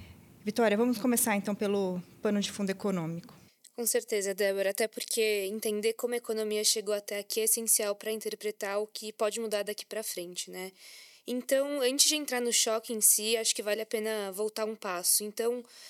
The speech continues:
Speaker 2: como que a economia brasileira, é, ela tava imediatamente antes dessa piora do, do ambiente externo?
Speaker 1: Então, Vicky, a, a economia brasileira tava muito resiliente, né? Dados macro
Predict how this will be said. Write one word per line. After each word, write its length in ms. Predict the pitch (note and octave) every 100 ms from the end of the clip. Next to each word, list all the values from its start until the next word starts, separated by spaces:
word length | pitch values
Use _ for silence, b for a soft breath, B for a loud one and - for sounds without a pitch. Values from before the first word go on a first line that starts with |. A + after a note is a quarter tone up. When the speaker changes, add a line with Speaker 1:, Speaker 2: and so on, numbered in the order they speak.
| B -
Speaker 2:
como 220 | D#4 G#4+
que 80 | G4+
a 40 |
economia 420 | F#4+ C#4 B3 A#3+
brasileira, 1000 | A3 G#3+ A3 G#3 G3+ G3+ G#3 G3+ F#3 - -
é, 640 | G#3 G3+ F#3+ F#3+ G3 - _ _
ela 180 | A3 A3
tava 260 | - A3+ A3+
imediatamente 800 | B3+ B3 A#3 A#3 G#3+ G#3+ A3 B3
antes 300 | B3 C#4+ C4+
dessa 240 | A3+ -
piora 380 | A3 A3+ G3 F#3+
do, 420 | F3+ G#3 G#3 G#3 - -
do 80 |
ambiente 380 | G3 G3 F#3+ F#3+
externo? 500 | - G3+ F3 D#3+ F3 - B3+
Speaker 1:
Então, 420 | B3 C#4 A#3 G#3
Vicky, 400 | G3+ A#3 A3+ B3
a, 160 | A#3 - -
a 80 | A#3
economia 300 | C4 C4+ D4
brasileira 420 | D4 B3+ C4 D4
tava 360 | D#4 E4+ F4 F4
muito 460 | C#4 C4 D4+ F#4
resiliente, 600 | G4+ G4 F#4 C4+ B3+ -
né? 120 | A#3
Dados 360 | A3+ A#3 A#3 A#3
macro 680 | A#3 A#3+ C#4 - D4 C#4+